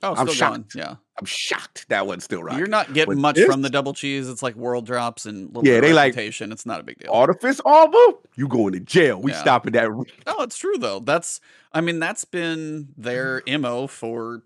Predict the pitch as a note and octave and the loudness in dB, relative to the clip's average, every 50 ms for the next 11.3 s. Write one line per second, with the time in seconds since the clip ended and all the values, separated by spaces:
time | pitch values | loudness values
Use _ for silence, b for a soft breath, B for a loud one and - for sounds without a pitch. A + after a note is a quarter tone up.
0 | _ _ _ B3+ B3+ B3 A#3+ G#3 E3 C#3+ C#3 - A#2 B2+ A#2+ G#2+ F#2+ F2+ F#2 B2 | _ _ _ -16 -14 -12 -10 -8 -6 -6 -6 -6 -6 -6 -6 -6 -8 -8 -10 -10
1 | - - C3 C#3+ D3+ F3+ E3+ - - B3+ A#3 F#3 F3 F3 F3+ - - _ b b | -8 -6 -6 -6 -6 -8 -10 -10 -10 -8 -8 -8 -8 -10 -12 -14 -18 _ b b
2 | b b b b - D#3+ D#3+ A2+ A#2+ - - G#3+ A#3 A3 - E3 E3 D#3+ D#3+ C#3+ | b b b b -4 -2 -2 -2 -4 -6 -4 -4 -4 -4 -4 -4 -4 -4 -4 -6
3 | C3+ - - D3 D#3 C#3+ D3 D3+ D#3 D3 - - C3+ C3 C#3+ D#3 D#3+ D#3+ C#3+ F3 | -8 -6 -4 -4 -4 -4 -4 -4 -6 -6 -8 -10 -12 -10 -6 -6 -6 -6 -4 -4
4 | G3 G#3+ A3+ B3 - - A3 G#3 F#3+ F3 E3+ D#3+ C#3+ C#3 C#3 C3+ - - E3+ E3+ | -6 -6 -6 -8 -8 -6 -6 -6 -4 -4 -6 -6 -6 -8 -10 -10 -8 -6 -4 -4
5 | E3 D#3+ B2+ A#2 B2+ C#3 E3 - _ - - - C#3 D3 C#3+ C#3 C3+ C#3 C3+ C3+ | -4 -6 -8 -10 -8 -8 -8 -8 _ -14 -16 -12 -10 -8 -8 -6 -6 -6 -6 -8
6 | - - - E3 E3 D#3+ - D#3 C#3+ B2 A#2 A#2+ D#3+ D#3 D#3 D#3 D3 D3 D3+ D3 | -8 -6 -4 -4 -4 -2 -4 -4 -4 -4 -8 -8 -8 -8 -8 -6 -6 -6 -6 -6
7 | C#3+ C#3 D#3+ F3 F#3 G#3 G#3 F#3+ F#3+ F#3 F#3 E3+ - E3+ D3 D#3+ F3 E3 C#3 C3 | -2 0 2 4 4 2 2 0 -2 -4 -4 -6 -8 -8 -4 0 2 2 2 2
8 | C#3 C#3+ B2+ A2+ F#2+ - - _ _ _ _ _ _ _ _ - - - - - | 2 0 0 -2 -4 -8 -14 _ _ _ _ _ _ _ _ -20 -20 -20 -16 -12
9 | - D3 - - G3 F3+ E3 C3+ D#3 C#3 C3+ B2 B2 A2 - A2 F2 - A#2 G#2+ | -8 -8 -4 0 0 0 0 -2 -4 -4 -4 -4 -4 -4 -4 -4 -4 -4 -6 -4
10 | C#3+ E3 D#3+ D#3 D#3 D3+ D3+ D3+ D3+ D3 D3 A#2+ C3+ E3 F3 E3+ D#3+ - F#3+ E3 | -2 0 0 2 0 0 -2 -4 -4 -4 -4 -4 -4 -4 -4 -4 -6 -6 -8 -6
11 | D3+ C#3+ C3+ B2+ A2+ | -6 -6 -8 -8 -10